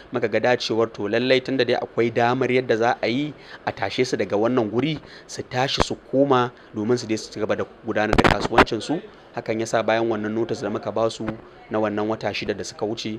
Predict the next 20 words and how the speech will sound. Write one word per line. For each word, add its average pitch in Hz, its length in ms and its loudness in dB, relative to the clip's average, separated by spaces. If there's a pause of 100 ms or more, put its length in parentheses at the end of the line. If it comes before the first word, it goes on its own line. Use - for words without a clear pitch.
(300)
muka 110 160 -6
ƙara 113 240 0
kirawo 113 400 2
su 110 160 -10
saboda 107 400 -4
yanayin 107 240 -2
lockdown 110 480 0
da 107 80 -2
aka 107 160 -6
tsinci 101 240 -10
kai 117 160 -2
a - 40 -4
ciki, - 280 -8 (320)
suka - 160 2
zo 104 160 0
muka 113 240 -2
zauna, 113 400 2 (320)
wasu 110 160 -4
daga 110 160 0
cikinsu 113 320 -4